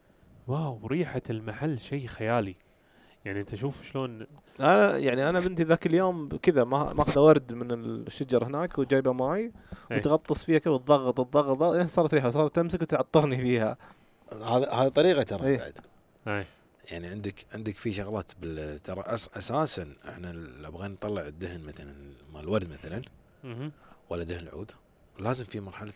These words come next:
Speaker 3: البروسيس اللي هو الماي والبويلينج.
Speaker 2: إيه.
Speaker 1: آه.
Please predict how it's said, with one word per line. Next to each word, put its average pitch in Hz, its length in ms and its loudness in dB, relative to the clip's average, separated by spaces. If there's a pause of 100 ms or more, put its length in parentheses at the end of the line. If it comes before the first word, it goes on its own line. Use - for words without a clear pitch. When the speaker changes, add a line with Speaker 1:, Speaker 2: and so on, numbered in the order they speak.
Speaker 3:
البروسيس 95 400 -10
اللي 85 160 -10
هو 80 80 -12
الماي 110 480 -6 (600)
والبويلينج. 95 540 -8 (260)
Speaker 2:
إيه. 110 340 -6
Speaker 1:
آه. 101 320 -6